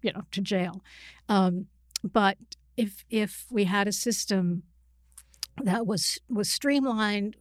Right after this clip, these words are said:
where, you know, if it, let's say you were in jail, let's, and,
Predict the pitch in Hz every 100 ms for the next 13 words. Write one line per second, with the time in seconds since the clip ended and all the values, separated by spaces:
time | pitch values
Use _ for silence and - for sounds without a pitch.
0 | _ _ 254 208 190 180 180 185 - -
1 | - 208 185 185 - 220 - 254 247 240
2 | - 269 285 269 233 180 175 - 320 -
3 | 240 - 226 - - _ _ 254 196 180
4 | 180